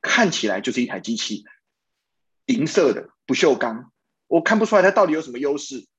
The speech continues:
我说破嘴，说破说这个机器可以生产一万颗、两万颗，啊，都是你在说，我又不知道它真是假。所以其实影片真的对我们来说，它其实才是非常非常重要。我如何在短短的一分钟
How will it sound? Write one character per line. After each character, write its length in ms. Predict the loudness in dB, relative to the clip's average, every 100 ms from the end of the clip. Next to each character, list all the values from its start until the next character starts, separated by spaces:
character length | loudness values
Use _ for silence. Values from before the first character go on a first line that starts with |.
| -6
我 120 | -6
说 360 | -6 -6 -2 -2
破 280 | 2 0 0
嘴， 340 | 0 -4 -2
说 200 | -4 -4
破 180 | 0 -2
说 200 | 0 -2
这 80 | -2
个 100 | -4
机 140 | -2
器 100 | -2
可 140 | -2
以 40 | -2
生 200 | -4 -6
产 200 | -8 -4
一 100 | 2
万 160 | 2 4
颗、 100 | 0
两 160 | 0 -4
万 100 | -6
颗， 80 | -2
啊， 140 | -2
都 100 | -2
是 100 | -4
你 140 | -8
在 220 | -6 -6 -6
说， 280 | -8 -10 -12 _ _
我 120 | -2
又 80 | 0
不 100 | -2
知 120 | -6
道 40 | -6
它 120 | -6
真 180 | -6 -6
是 140 | -8
假。 200 | -6 -8 _ _ _
所 160 | 2 2
以 60 |
其 180 | 2 -2
实 80 | -2
影 300 | -2 -6 -4
片 260 | -2 -2
真 100 | -2
的 80 | -4
对 120 | -2
我 40 | -2
们 80 | -2
来 120 | -2
说， 160 | -4
它 80 | -6
其 120 | -8
实 80 | -10
才 160 | -10 -10
是 80 | -6
非 80 | -4
常 100 | -2
非 60 | -4
常 140 | -4
重 240 | -4 -4
要。 200 | -2 -4 -6 -20 -6
我 160 | 2 4
如 140 | 6
何 120 | 4 2
在 120 | 2
短 240 | 0 0
短 120 | -2
的 80 | -2
一 120 | -6 -8
分 220 | -8 -4
钟 320 | -4 -4